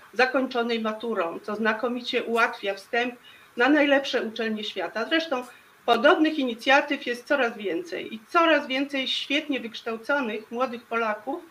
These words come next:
podejmuje pracę u najbardziej nawet prestiżowych, y, pracodawców na świecie. Ale czy ich kwalifikacje chciałaby wykorzystać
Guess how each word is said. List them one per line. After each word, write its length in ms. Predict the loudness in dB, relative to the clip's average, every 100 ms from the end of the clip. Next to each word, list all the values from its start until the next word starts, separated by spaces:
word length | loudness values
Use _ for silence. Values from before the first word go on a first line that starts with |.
| -20 -20 -20 _
podejmuje 520 | 2 2 2 2 2
pracę 480 | 2 2 2 2 -2
u 100 | 0
najbardziej 480 | -2 2 2 2 0
nawet 320 | 0 0 -4
prestiżowych, 840 | -6 -6 -6 -4 -2 -2 -4 -8 -12 _ _ _ -2
y, 260 | 0 -2 -4 -14 _
pracodawców 720 | 0 0 0 2 2 2 -4 -4
na 120 | -4
świecie. 600 | -4 -4 -4 -6 -10 -12 -16 -20 _ _ 2
Ale 280 | 6 6
czy 180 | 4 0
ich 200 | 0 2
kwalifikacje 760 | 2 2 2 -2 0 0 0 -4
chciałaby 600 | -2 2 4 4 2 -2
wykorzystać 680 | -4 -4 -4 -4 -6 -6